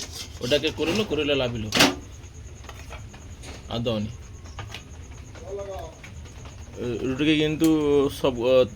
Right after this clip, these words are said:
তা-, অনেকে তাওয়াতে গরম করে, আমাদের কড়াতে গরম করা হয়। অনেকে রুটি, রুটি গরম করার জন্য অনেক সময় অনেকে তাওয়া থাকে, আর আমাদের, উ, কড়াতে হয়। লো, হচ্ছে?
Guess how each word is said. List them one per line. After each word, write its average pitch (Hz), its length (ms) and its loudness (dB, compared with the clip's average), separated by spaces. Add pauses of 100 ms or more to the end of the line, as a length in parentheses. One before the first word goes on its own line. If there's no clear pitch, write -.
(220)
তা-, 98 300 4 (240)
অনেকে 135 280 4
তাওয়াতে 135 420 8
গরম 143 280 8
করে, 156 220 6 (500)
আমাদের 127 300 4
কড়াতে 120 420 4
গরম 104 300 0
করা 92 200 -4
হয়। 104 240 -8 (880)
অনেকে 131 580 4
রুটি, 127 380 0
রুটি 143 320 4
গরম 139 280 6
করার 147 160 4
জন্য 147 220 0
অনেক 139 280 2
সময় 139 260 6
অনেকে 135 260 0 (140)
তাওয়া 127 240 4
থাকে, 120 260 -2 (1080)
আর 113 140 -2
আমাদের, 123 360 0 (100)
উ, 113 340 -2 (100)
কড়াতে 113 300 2
হয়। 107 240 -4 (2000)
লো, 127 120 2
হচ্ছে? 160 300 4